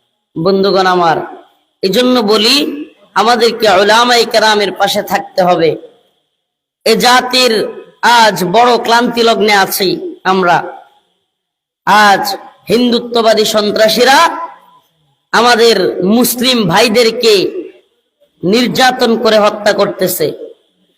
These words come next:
শুনতে অবাক লাগে। এটা কিন্তু গুজরাট নয়, এটা কাশ্মীর নয়, এটা আরাকান নয়, এটা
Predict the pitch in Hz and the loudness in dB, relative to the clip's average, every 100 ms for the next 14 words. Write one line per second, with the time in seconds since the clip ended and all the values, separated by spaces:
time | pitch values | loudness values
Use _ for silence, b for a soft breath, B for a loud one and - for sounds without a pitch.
0 | _ _ - 208 208 208 190 208 - 190 | _ _ -4 -2 0 2 2 2 0 -2
1 | 175 151 143 - - - 196 220 233 208 | 0 -2 -4 -6 -10 -6 -2 0 0 0
2 | 180 226 214 247 240 262 311 294 233 - | 0 0 0 0 0 2 4 4 2 0
3 | - - _ _ _ _ _ _ 196 233 | -6 -14 _ _ _ _ _ _ -2 -2
4 | 254 277 - - 311 294 311 415 440 440 | 0 0 0 0 0 2 4 4 6 6
5 | 381 262 - - - - _ _ 202 247 | 4 2 -2 -10 -20 -20 _ _ -4 2
6 | 254 269 254 277 262 254 233 214 180 - | 4 4 2 0 2 2 2 2 2 -2
7 | 170 - _ _ - 196 226 | -8 -14 _ _ -8 -2 2